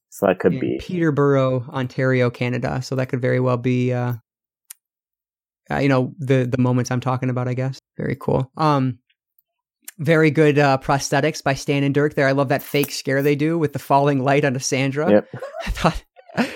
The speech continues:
Speaker 2: It's like, "Wow, that's a pretty dick move," but, uh, it was funny. I liked it.
Speaker 1: Yeah, I don't know.
Speaker 2: And, and best part, Amy took it well. She wasn't, like, pissed about it, so I thought that was good.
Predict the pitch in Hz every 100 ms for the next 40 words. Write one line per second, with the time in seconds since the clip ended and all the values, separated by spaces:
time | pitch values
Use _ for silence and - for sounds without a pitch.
0 | 262 - 175 156 196 254 165 214 156 127
1 | 170 160 131 147 139 135 139 202 170 143
2 | - 147 139 131 131 131 143 147 - 143
3 | 135 - 175 190 180 147 147 170 151 202
4 | 107 120 196 226 139 165 160 202 226 202
5 | 180 175 165 170 156 196 - 160 180 175
6 | 170 185 185 170 131 160 151 143 143 147
7 | 135 131 - - 170 - 131 131 139 185
8 | 151 139 139 151 127 139